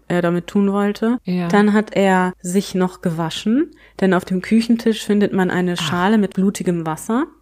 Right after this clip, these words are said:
Speaker 1: Und das interpretiert man als die
Speaker 2: Aha.
Speaker 1: Schale, in der er sich gewaschen hat. Und, und da bin ich wieder nicht sicher, in manchen Quellen steht es, in manchen nicht,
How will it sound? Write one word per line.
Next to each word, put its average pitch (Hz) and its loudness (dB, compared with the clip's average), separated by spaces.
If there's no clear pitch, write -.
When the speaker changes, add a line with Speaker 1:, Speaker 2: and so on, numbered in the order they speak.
Speaker 1:
Und 180 -2
das 175 -4
interpretiert 180 -4
man 175 0
als 170 -2
die 180 -2
Speaker 2:
Aha. 175 -4
Speaker 1:
Schale, 180 2
in 180 -2
der 175 0
er 175 -2
sich 165 -10
gewaschen 165 -6
hat. 269 -6
Und, 233 2
und 190 0
da 202 6
bin 214 2
ich 196 -2
wieder 185 2
nicht 180 -2
sicher, 277 4
in 226 4
manchen 190 -2
Quellen 180 0
steht 208 -2
es, 190 -10
in 175 -4
manchen 170 -4
nicht, 294 0